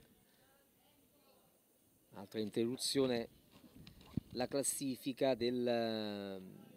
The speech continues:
girone C vede la Roma in testa con sessantadue punti, il Napoli a quarantotto, il Palermo ora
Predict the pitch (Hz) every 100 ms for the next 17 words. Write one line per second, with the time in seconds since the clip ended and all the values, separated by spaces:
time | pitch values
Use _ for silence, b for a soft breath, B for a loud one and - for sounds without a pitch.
0 | - - 117 143 147 160 - - 151 175
1 | 156 - 127 139 123 117 113 127 127 127
2 | - 117 110 - 131 117 123 117 113 -
3 | 120 117 139 143 139 147 127 143 - B
4 | B B B 120 131 139 127 123 120 127
5 | 156 156 160 156 - - 147 - 135 135
6 | 123 131 131 117 110